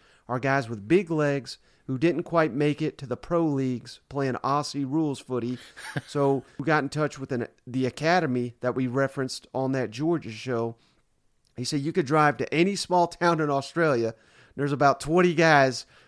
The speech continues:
Speaker 1: who could be at least a shitty punter in <laughs> college football
Speaker 2: <laughs>
Speaker 1: just because we all know how to kick it so well." So they, they just grew up doing it, Shane. So I just thought that was great.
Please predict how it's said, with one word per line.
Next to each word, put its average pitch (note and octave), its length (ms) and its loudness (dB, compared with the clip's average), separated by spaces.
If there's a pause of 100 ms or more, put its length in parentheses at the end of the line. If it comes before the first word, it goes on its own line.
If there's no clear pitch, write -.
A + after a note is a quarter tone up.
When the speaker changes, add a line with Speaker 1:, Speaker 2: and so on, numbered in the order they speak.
Speaker 1:
who C#3+ 100 -4
could C#3+ 160 0
be D3 160 2
at C3 140 2
least D#3+ 240 -2
a B2+ 60 -2
shitty F3+ 520 0
punter E3 340 6
in C3+ 120 0
<laughs> - 120 4
college D3+ 300 4
football D#3+ 680 6
Speaker 2:
<laughs> G#3 680 4
Speaker 1:
just F#3 220 4
because F#3+ 340 4
we E3 140 6
all F3 140 8
know F3 120 6
how E3+ 100 6
to D#3 60 2
kick A#3 240 2
it C#3+ 100 -2
so B2+ 200 0
well." G#2 260 0
So C#3+ 240 -2
they, C#3+ 380 0
they D3 420 -2
just D3+ 160 -8
grew F#3 220 6
up F3+ 120 0
doing F#3+ 240 6
it, - 120 -4
Shane. C#3 280 -2
So E3 140 -4
I D#3+ 80 2
just F3 180 -6
thought E3 180 0
that D#3 140 0
was B2 140 -4
great. D3 380 0